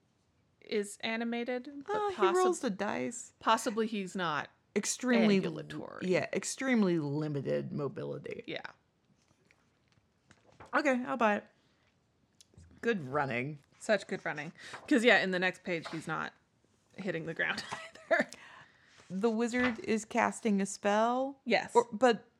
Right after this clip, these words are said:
Speaker 2: not to do anything. We're maybe just playing with, like, a little swoopty,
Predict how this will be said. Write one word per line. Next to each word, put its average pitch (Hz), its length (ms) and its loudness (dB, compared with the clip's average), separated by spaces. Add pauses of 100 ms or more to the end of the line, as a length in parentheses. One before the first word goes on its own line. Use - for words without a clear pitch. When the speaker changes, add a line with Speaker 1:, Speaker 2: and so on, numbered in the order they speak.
(120)
Speaker 2:
not 233 320 4
to 233 60 -4
do 233 220 2
anything. 233 300 4
We're 226 100 2
maybe 220 240 4
just 220 300 -2
playing 214 280 4
with, 208 120 -2
like, 208 320 -2 (200)
a - 80 2
little 214 180 4
swoopty, 208 720 2